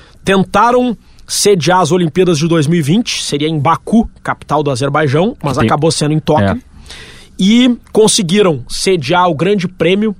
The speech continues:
Speaker 1: de Fórmula um, tem o Grande Prêmio de Baku no Azerbaijão. E, além de tudo isso, realizaram em dois mil e dezenove a final da Liga Europa.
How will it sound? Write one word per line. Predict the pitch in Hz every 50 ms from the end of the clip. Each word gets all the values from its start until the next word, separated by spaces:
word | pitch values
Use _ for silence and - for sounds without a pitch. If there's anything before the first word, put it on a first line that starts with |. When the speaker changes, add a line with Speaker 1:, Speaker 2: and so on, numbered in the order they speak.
| - - -
Speaker 1:
de | - 123 -
Fórmula | - - 160 160 165 160 160 147 123
um, | 127 160 214 254
tem | - - 147 135
o |
Grande | 123 135 139 151 147 127
Prêmio | - 151 147 147 147 135 101 - - - - 139
de | 123 131
Baku | 135 120 151 147 139 - - - 170 160 143 - - -
no | - 147 143
Azerbaijão. | 147 139 117 139 143 135 147 156 147 113 151 180 220 247 - - - - - - - - - - - - -
E, | - 208 247 277 320 - - - - - -
além | - 190 196 190 208 226
de | 185 190
tudo | 175 - 214 175 165
isso, | 190 - - - - - -
realizaram | - - 180 196 202 196 185 135 160 170 170 170 175
em | 170
dois | 151 175 175 165 123
mil | 156 196 226 226
e | 208
dezenove | 143 123 147 180 160 147 160 190 196 151 151 -
a | - 160
final | 160 - - 160 151 170 185
da | 175 175
Liga | 160 156 165 190 170 196
Europa. | 180 160 151 147 - - - - -